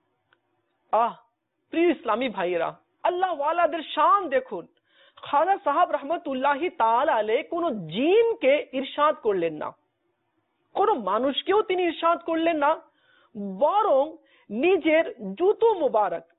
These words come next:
নালেন শরীফ কে ইরশাদ করলেন। আমরা বাংলাতে বলি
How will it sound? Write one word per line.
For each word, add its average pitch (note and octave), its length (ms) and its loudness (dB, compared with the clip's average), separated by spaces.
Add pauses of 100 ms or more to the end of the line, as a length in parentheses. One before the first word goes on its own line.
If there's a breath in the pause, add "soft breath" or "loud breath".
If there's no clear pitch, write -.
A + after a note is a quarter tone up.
(360)
নালেন D4 680 0
শরীফ G3 340 -6 (720)
কে F4 60 0
ইরশাদ E4 560 2
করলেন। A#3 460 0 (180)
আমরা C4+ 260 0
বাংলাতে A3+ 540 -2
বলি B3 320 -2